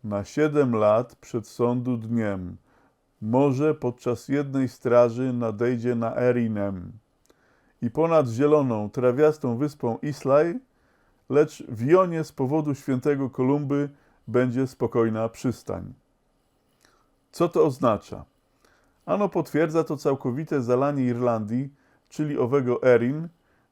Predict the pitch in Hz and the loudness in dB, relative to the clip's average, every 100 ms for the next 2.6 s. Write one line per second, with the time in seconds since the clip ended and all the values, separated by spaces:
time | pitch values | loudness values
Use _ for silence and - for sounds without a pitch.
0 | - 135 151 135 123 147 139 127 156 160 | -4 -2 -2 -2 0 0 0 2 2 0
1 | - 139 - 139 147 123 120 117 123 131 | -2 -6 -2 -2 0 0 2 2 -2 -4
2 | - 170 151 - 110 | -2 2 2 0 -14